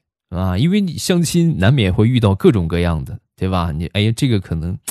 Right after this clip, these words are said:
比较优秀，那个也比较优秀，人嘛，是吧？都喜欢好的。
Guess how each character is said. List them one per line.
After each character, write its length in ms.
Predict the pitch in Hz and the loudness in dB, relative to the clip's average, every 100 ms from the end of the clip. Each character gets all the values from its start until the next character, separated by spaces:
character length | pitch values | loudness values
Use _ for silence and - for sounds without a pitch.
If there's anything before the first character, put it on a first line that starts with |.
| - _ | -14 _
比 80 | - | -6
较 160 | 87 80 | -2 0
优 240 | 90 98 | 0 0
秀， 240 | 98 85 80 | -2 -2 0
那 140 | 107 | 2
个 60 | 92 | 0
也 100 | 82 | -2
比 140 | 80 | -4
较 140 | 82 | -2
优 220 | 82 82 85 | -2 -2 -6
秀， 260 | - - - _ _ _ | -8 -12 -16 _ _ _
人 220 | 87 90 | -4 0
嘛， 440 | 87 131 98 73 87 | 2 2 0 -2 -10
是 80 | - | -8
吧？ 100 | 82 | -4
都 160 | 120 | 0
喜 220 | 120 - 80 | 0 -2 -4
欢 180 | 85 | -4
好 340 | 85 - - 67 | -6 -8 -12 -12
的。 160 | - | -16